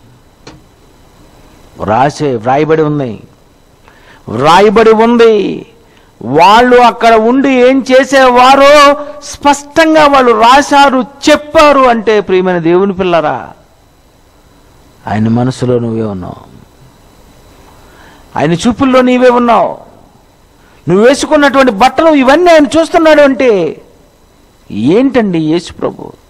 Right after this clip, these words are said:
ఆ ధనవంతుడు ఏం వేసుకున్నాడు? ప్రతిదినం బహుగా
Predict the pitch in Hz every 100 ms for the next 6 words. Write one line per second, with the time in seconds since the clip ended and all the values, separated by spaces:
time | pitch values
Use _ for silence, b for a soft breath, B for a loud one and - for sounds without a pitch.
0 | _ _ _ _ _ _ _ _ _ _
1 | b b b b b b b b - 131
2 | 156 202 269 302 311 294 294 311 320 277
3 | 330 320 277 190 - - - _ _ _
4 | _ _ _ b b - 214 285 302 320
5 | 320 262 269 311